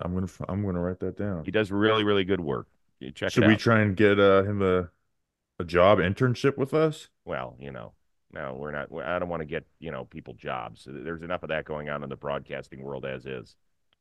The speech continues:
Speaker 2: So,
Speaker 1: Well, what's
Speaker 2: all right.
Speaker 1: one more?
Speaker 2: Listen, we're back at it again. Uh, Thursday night, there's actually an important game to kick off Week sixteen. It is the Rams playing host to the Saints. The winner of that game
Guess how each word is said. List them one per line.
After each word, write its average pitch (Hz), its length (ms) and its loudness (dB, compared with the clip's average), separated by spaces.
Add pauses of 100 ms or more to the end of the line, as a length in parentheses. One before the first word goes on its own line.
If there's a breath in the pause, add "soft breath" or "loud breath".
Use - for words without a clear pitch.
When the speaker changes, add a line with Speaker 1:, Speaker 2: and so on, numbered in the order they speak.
(100)
Speaker 2:
So, - 240 -12 (680)
Speaker 1:
Well, - 220 -10 (200)
what's - 40 -8
Speaker 2:
all 87 60 2
right. 143 180 8
Speaker 1:
one 92 140 2
more? 117 280 0 (380)
Speaker 2:
Listen, 139 260 2
we're 139 100 6
back 147 320 4
at 135 180 4
it 131 100 2
again. 127 560 2
Uh, 110 220 6
Thursday 143 440 2
night, 135 260 2
there's 104 200 2
actually 117 320 2
an 95 60 0
important 101 580 -4
game 117 240 -2
to 82 80 -4
kick - 240 -10
off 80 200 0
Week 87 220 -8
sixteen. 90 680 -6
It 82 160 -6
is 82 100 -8
the 85 60 -8
Rams 90 320 -2
playing 87 280 -4
host 90 320 -6
to 85 80 -10
the 73 100 -10
Saints. 120 420 -6
The 78 200 -8
winner 110 260 -4
of 87 80 -4
that 80 220 -2
game 80 320 -6